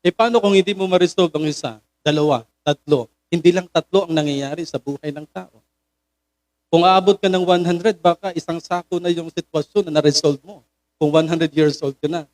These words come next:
Eh, paano kung hanggang ngayon hindi mo pa na-resolve ang isa?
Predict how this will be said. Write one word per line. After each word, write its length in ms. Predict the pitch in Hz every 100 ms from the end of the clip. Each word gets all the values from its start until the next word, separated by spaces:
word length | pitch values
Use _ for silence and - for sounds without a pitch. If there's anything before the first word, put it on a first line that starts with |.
| _ -
Eh, 80 | 170
paano 400 | 185 196 202 -
kung 160 | 165
hanggang 320 | 160 147 151
ngayon 180 | 151 185
hindi 300 | 160 143 151
mo 80 | 151
pa 160 | - 143
na-resolve 480 | 139 135 - 170 143
ang 80 | 135
isa? 320 | 131 170 151